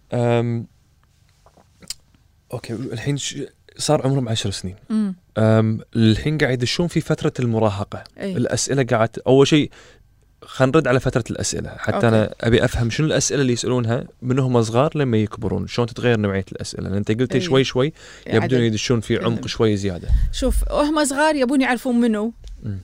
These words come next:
Speaker 2: الأم والأبو، وينهم؟ ليش ما، ليش مو، مو موجودين؟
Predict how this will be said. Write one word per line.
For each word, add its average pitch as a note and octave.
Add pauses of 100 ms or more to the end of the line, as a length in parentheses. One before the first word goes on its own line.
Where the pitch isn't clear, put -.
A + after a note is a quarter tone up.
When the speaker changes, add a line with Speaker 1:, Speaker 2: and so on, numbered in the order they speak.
Speaker 2:
الأم G#3
والأبو، F3+
وينهم؟ G3+ (960)
ليش A#3+
ما، A3+
ليش C4+
مو، A#3
مو A3
موجودين؟ G3